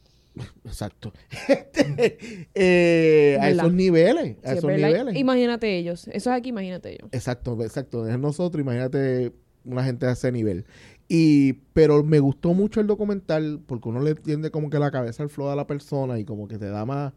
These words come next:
Speaker 2: Sí, ella
Speaker 1: más
Speaker 2: es
Speaker 1: estructura.
Speaker 2: Sí,
Speaker 1: Porque a
Speaker 2: sí,
Speaker 1: veces
Speaker 2: sí.
Speaker 1: tú nada más dices, "Ah, esto es una", y le,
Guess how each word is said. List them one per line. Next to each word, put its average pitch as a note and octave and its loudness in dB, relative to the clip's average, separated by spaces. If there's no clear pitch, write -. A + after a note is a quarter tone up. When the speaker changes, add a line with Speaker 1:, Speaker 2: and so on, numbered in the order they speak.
Speaker 2:
Sí, A3+ -4
ella A#3 0
Speaker 1:
más G#3 6
Speaker 2:
es A#3+ 2
Speaker 1:
estructura. E3 2
Speaker 2:
Sí, F3 -10
Speaker 1:
Porque C3+ 0
a - 4
Speaker 2:
sí, C3 4
Speaker 1:
veces C3 -4
Speaker 2:
sí. - -16
Speaker 1:
tú G3 0
nada F#3 0
más F#3 -2
dices, F#3 -6
"Ah, G3 -6
esto E3+ -8
es F3 -4
una", F3 -4
y D3 -4
le, C3 -2